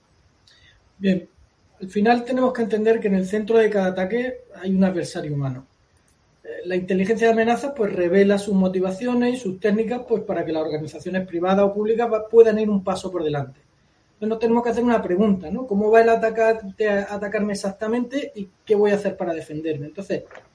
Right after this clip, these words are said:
la capacidad para derrotar este tipo de, de amenazas avanzadas, que no siempre pueden ser detectadas por un, por una máquina, por un software, depende casi por completo de la comprensión del problema. ¿Quién se encarga de comprenderlo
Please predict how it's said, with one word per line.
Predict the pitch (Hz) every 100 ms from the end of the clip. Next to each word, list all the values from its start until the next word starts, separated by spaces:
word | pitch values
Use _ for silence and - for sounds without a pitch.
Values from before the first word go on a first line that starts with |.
| _ -
la | 190 190
capacidad | 190 190 185 190 196 233 240
para | 240 240
derrotar | 240 233 226 233 226 226
este | 208 220
tipo | 220 214
de, | 214 208 202
de | 202 202
amenazas | 202 202 208 208
avanzadas, | 196 190 185 220 190 -
que | - 180
no | 208 226
siempre | - 226 196 196
pueden | 208 202 196
ser | 196
detectadas | 180 180 180 214 202
por | - 175
un, | 185 180 _ _ _ -
por | 170
una | 175
máquina, | 170 180 196 240 262
por | 175
un | 175
software, | 147 190 185 233 254 - _ _ _
depende | 190 190 226 233 240
casi | 233 233
por | 220 226
completo | 220 196 233 247
de | 240
la | 226
comprensión | 196 185 185 175 190
del | 185 185
problema. | 202 254 233 - - _
¿Quién | 240 262
se | 269 269
encarga | 254 240 233 226
de | 220
comprenderlo | 226 214 214 202 226 226 202 185